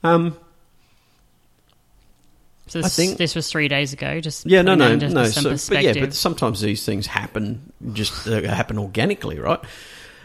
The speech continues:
Speaker 1: Um, so while, while I was, um, touching on her, she lifted one butt cheek and was sort of rolled over your direction because remember you guys were kissing.
Speaker 2: Oh yeah, that's right. I,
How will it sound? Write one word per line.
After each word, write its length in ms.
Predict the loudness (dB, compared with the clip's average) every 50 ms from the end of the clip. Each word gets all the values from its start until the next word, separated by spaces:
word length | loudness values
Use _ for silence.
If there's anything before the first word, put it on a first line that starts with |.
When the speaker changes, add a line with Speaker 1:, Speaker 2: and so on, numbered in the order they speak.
| -8 2
Speaker 1:
Um, 480 | 6 8 8 8 8 6 4 2 0 -2
so 320 | 4 6 8 8 8 6 2
while, 560 | 0 -2 0 4 6 6 8 8 6 4 2 -2
while 380 | -4 -2 2 4 4 6 6 6
I 60 | 6
was, 260 | 4 4 0 0 -4 -8 -14 -20 -20 -20 _ _ _ -4
um, 340 | 0 0 2 2 0 -2 -2
touching 360 | 0 0 0 0 0 -2 0
on 100 | 0 0
her, 260 | 0 0 0 0 -2 -4 -8 -18 -20 _ _ _ _ _ _ _ _ _ _ _ -20 -8
she 500 | -4 0 4 4 6 6 6 4 4 2 2
lifted 380 | 2 0 0 2 -2 -4 -2
one 440 | 0 0 0 0 0 -4 -6 -8 -12 -16 -18 -18 -16
butt 300 | -6 0 0 0 0 0
cheek 440 | -2 -2 -2 -4 -6 -10 -14 -20 _ _ _ _ _ _ _ _ -6
and 180 | -4 -4 -2
was 140 | -2 -4 -4
sort 180 | -2 -2 -2 -4
of 140 | -2 0 0
rolled 260 | 2 2 2 2 2
over 180 | 0 0 0
your 140 | -2 -2 -2
direction 360 | 0 0 -2 -2 -2 -4 -6
because 240 | -6 -4 -4 -4 0
remember 220 | 0 0 2 2 2
you 120 | 2 0 0
guys 220 | 0 0 0 -2
were 60 | -2 -6
kissing. 460 | -2 -2 -2 -2 -2 -4 -6 -6 -10 _ _ _ _ _ _ _ _ _ _ _ _ -8 2
Speaker 2:
Oh 120 | 6 8 10
yeah, 200 | 10 10 10 8
that's 280 | 8 6 4 2 2 2
right. 280 | 4 4 4 4 4
I, 320 | 2 4 6 6 6 6